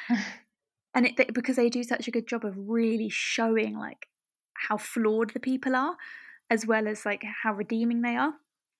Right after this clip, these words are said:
Speaker 2: I think it's really well done. The music in it makes it, I think. They've done an amazing job on that. And if you, if when you were younger you watched Skins,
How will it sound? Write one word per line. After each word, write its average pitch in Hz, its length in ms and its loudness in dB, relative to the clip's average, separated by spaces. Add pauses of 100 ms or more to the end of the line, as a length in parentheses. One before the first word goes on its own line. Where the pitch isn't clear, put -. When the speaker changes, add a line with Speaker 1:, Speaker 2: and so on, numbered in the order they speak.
(240)
Speaker 2:
I 262 80 8
think 277 260 2
it's 269 160 -2
really 220 140 -2
well 202 100 -2
done. 202 220 0
The 208 80 -2
music 247 580 2
in 214 80 0
it 196 120 -2
makes 196 420 -2
it, 240 180 4
I 214 120 4
think. 240 420 -2 (100)
They've 208 140 -4
done 208 160 0
an 202 80 0
amazing 220 480 0
job 196 180 -8
on 196 140 -8
that. 190 180 -2 (560)
And 220 240 6 (1200)
if 277 280 2
you, 311 400 8 (480)
if 285 240 6
when 311 100 2
you 294 120 2
were - 20 4
younger 226 400 2
you 226 180 0
watched 196 280 -2
Skins, 214 640 -4